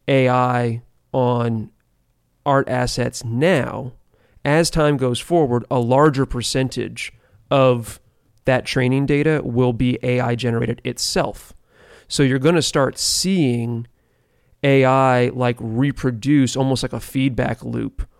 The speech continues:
all of the inconsistencies and issues that A I produces in its initial iteration, right? So if you fast forward that process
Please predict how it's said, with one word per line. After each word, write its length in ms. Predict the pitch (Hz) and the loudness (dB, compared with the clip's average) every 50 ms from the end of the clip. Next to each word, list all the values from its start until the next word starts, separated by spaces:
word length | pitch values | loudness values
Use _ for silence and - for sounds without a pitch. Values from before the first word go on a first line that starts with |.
| _ _ _ _ - | _ _ _ _ -4
all 460 | - 135 131 131 135 135 131 131 131 - | 0 2 4 6 6 6 4 2 0 0
of 360 | - 131 127 127 120 113 110 117 | 0 0 0 0 -2 -4 -4 -4
the 180 | 123 120 117 - | -2 -2 -2 -2
inconsistencies 1080 | 139 135 123 - 120 110 - 135 127 - - 127 113 - 120 120 117 117 113 - - - - | -4 -4 -4 -4 -6 -4 -4 -4 -6 -4 -4 -4 -4 -4 -4 -4 -6 -6 -6 -8 -12 -6 -6
and 140 | 127 117 - | -6 -4 -2
issues 380 | 127 120 - - 127 120 117 | -4 -4 -4 -4 -4 -4 -4
that 160 | - 120 123 - | -4 -6 -6 -6
A 160 | - 120 117 | -6 -6 -4
I 140 | 120 123 120 | -4 -4 -4
produces 500 | 123 120 113 120 - - - 120 120 110 | -4 -6 -6 -4 -4 -6 -4 -6 -6 -6
in 100 | 113 117 | -6 -6
its 200 | 120 117 - - _ - | -8 -8 -10 -14 _ -6
initial 320 | 127 120 120 117 - - - | -4 -4 -2 -4 -6 -8 -8
iteration, 520 | 117 120 120 117 113 - - - - - _ - _ _ _ _ _ _ _ _ _ - | -6 -4 -4 -4 -6 -6 -10 -12 -14 -18 _ -20 _ _ _ _ _ _ _ _ _ -6
right? 280 | - 120 117 117 - - _ _ _ _ _ _ - | -2 0 0 0 -2 -4 _ _ _ _ _ _ -10
So 140 | - - 139 | 0 0 0
if 120 | 127 - | 0 0
you 60 | 127 | -4
fast 360 | - - 151 147 139 127 - | -6 -2 0 2 2 0 -2
forward 280 | - 156 156 151 135 123 | -2 0 2 2 2 2
that 160 | 131 127 127 - | 0 -2 -2 0
process 720 | - 139 135 135 131 - 131 120 123 123 - - - - | 2 2 2 2 2 0 -2 -2 -2 -2 -4 -6 -8 -10